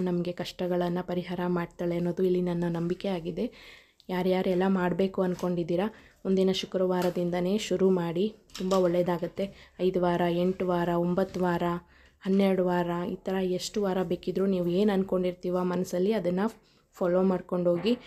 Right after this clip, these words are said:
ಇಲ್ಲ, ನಾನು ಜೀವನ ಪರ್ಯಂತ ಮಾಡ್ತೀವಿ, ನಮ್ಮ ಮನೆಗೆ ಸದಾ ಒಳ್ಳೇದಾಗ್ತಿರ್ಬೇಕು ಅಂತಂದರೆ ಖಂಡಿತನೂ ಮಾಡ್ಬೋದು,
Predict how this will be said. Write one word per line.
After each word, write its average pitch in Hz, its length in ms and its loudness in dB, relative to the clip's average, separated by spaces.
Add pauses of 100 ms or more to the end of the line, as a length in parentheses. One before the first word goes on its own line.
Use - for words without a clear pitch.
(160)
ಇಲ್ಲ, 185 200 -4
ನಾನು 185 260 2
ಜೀವನ 185 320 2
ಪರ್ಯಂತ 185 420 0
ಮಾಡ್ತೀವಿ, 180 480 0
ನಮ್ಮ 175 180 0
ಮನೆಗೆ 175 260 -2
ಸದಾ 180 280 -2
ಒಳ್ಳೇದಾಗ್ತಿರ್ಬೇಕು 175 1000 0
ಅಂತಂದರೆ 175 460 -2 (600)
ಖಂಡಿತನೂ 180 460 0
ಮಾಡ್ಬೋದು, 175 540 2